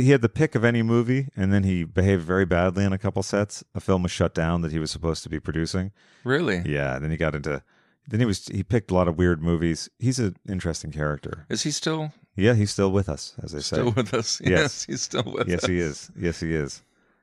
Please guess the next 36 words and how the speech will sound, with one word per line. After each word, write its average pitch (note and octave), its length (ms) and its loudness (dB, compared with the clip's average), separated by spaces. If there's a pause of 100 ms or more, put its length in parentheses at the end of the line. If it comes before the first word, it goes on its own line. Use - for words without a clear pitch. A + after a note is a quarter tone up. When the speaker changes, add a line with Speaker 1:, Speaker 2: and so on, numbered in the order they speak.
(320)
Speaker 1:
Very A#2 200 6
good G2+ 240 6
in F2 240 0
a F#2+ 80 0
couple F2+ 240 0
Robert D#2+ 300 2
Altman D#2 240 -2
films. C#2 420 -8 (1300)
Speaker 2:
Oh, G2+ 160 0
geez. F#2+ 600 -2 (120)
There's G#2+ 160 -2
so A2+ 160 0
much G2+ 240 0
Robert F#2 240 0
Altman F#2+ 280 -4
I F#2 100 -2
haven't F#2 260 -4
seen. F#2 340 -2 (580)
Speaker 1:
I G#2+ 60 0
still C#3+ 220 4
have C3 80 4
about G#2 140 8
four G2+ 340 6
or F#2 60 4
five. F2+ 600 0 (1040)
Uh, F#2 240 4
one G2+ 200 4
of G#2+ 60 4
them G2+ 100 6
has F#2 100 2
come F#2+ 200 4
to F2 60 2
the F2 60 4
Five F2 260 6
and E2+ 100 0
Dime, E2+ 220 4